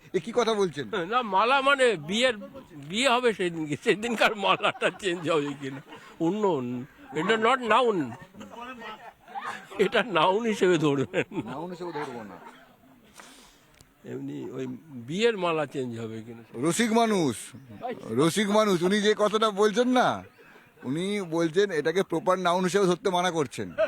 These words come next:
Speaker 1: বলছেন মালা চেঞ্জ হবে। কিরকম? আপনি এই প্রপার নাউনেই থাকবেন না একটু হাওয়া এদিক ওদিকে কথা বলছেন?
Speaker 2: না, না, না, এই তো আমাদের গুরু সুবলদা, ইনি প্রেডিকশন দেন ভালো।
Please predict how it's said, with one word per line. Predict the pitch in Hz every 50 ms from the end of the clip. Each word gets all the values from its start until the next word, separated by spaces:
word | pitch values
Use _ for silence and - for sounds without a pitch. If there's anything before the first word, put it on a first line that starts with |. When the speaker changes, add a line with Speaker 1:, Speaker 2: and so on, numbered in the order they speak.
| - - - - - - - _ - - -
Speaker 1:
বলছেন | 131 156 165 160 226 240 226
মালা | 202 175 160 160 175 202 220 214 -
চেঞ্জ | - 202 208 202 165
হবে। | 160 143 123 104 95 82 - - - - - - - - - - - - - - -
কিরকম? | - 185 202 220 196 185 143 113
আপনি | 104 117 151 175 202 196
এই | 190 190
প্রপার | - - 180 170 208 208
নাউনেই | 208 214 208 220 233 240 247 233
থাকবেন | 220 220 220 226 254 254
না | 247 247 247
একটু | 233 - 226 226
হাওয়া | 196 165 180 214 220 214 214
এদিক | 220 208 196 226 185
ওদিকে | 208 214 196 214 190 214
কথা | 208 208 196 202
বলছেন? | 190 190 170 131 143 -
Speaker 2:
না, | 247 269 262 262
না, | 233 196 175
না, | 156 139 - - - 247 170 139 160 175 170 165 151 - - - 165 - - - _ _ _ - - - - - - - - - - - - 240
এই | 247 262
তো | 220 226 208
আমাদের | 202 208 214 220 226 214 214 208
গুরু | 190 190 196 208 233 214
সুবলদা, | - - 202 185 196 208 202 196 202 233 359 392 381 - - - - - -
ইনি | - - 180 190 190 190 185 170 147 - - _ - - - - - 147
প্রেডিকশন | - 196 185 180 196 - - 202 196 208
দেন | 196 190 196 202 175
ভালো। | 131 127 143 143 127 117